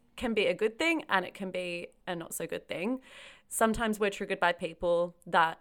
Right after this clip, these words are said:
are very bad for our mental health and they are not treating us well. And that is a sign, okay, you're not safe in this dynamic, you need to leave. And sometimes you'll be triggered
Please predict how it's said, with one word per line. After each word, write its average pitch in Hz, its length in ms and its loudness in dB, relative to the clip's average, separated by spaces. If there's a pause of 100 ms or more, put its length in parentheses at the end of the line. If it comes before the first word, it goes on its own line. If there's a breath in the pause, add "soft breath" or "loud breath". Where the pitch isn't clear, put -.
are 160 400 0 (180)
very 170 260 2
bad 156 220 -2
for - 100 -6
our 156 60 -4
mental 156 320 -4
health 160 400 -6 (100)
and 175 220 0
they 165 100 -2
are 165 80 -2
not 165 220 -6
treating 156 320 -6
us 160 200 -8
well. - 340 -2
And 175 180 -4
that 160 160 -4
is 156 140 -6
a 160 40 -6
sign, 147 400 -2
okay, 190 400 -2
you're 190 180 2
not 180 180 -2
safe 160 220 -10
in 160 60 -8
this 165 140 -6
dynamic, 156 480 -8
you 170 60 -6
need 151 140 -6
to 196 100 -10
leave. 277 320 4 (340 loud breath)
And 226 160 -2
sometimes 311 380 2
you'll 262 100 0
be 233 100 -2
triggered 190 540 -2